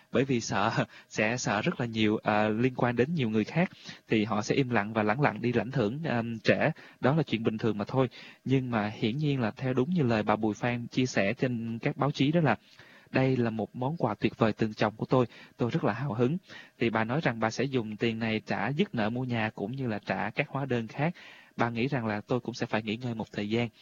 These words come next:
Thì với bản tin này thì chúng ta thấy rằng, à, món quà này rất là tuyệt vời từ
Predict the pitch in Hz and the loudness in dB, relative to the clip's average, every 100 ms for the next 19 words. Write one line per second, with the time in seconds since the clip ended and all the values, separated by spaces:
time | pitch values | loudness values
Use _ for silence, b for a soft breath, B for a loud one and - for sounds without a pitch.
0 | B B B - 117 107 131 113 123 135 | B B B 0 0 2 0 0 -2 -4
1 | 123 117 110 b - 120 135 143 123 127 | -4 -4 -6 b -8 -4 -2 -2 -4 -4
2 | 151 139 107 - 110 107 107 107 113 131 | -2 -2 -4 -4 -2 -2 -4 -6 -8 -4
3 | 175 190 131 120 196 160 - - 123 120 | -2 0 0 0 -2 0 0 2 2 4
4 | 127 117 | 4 4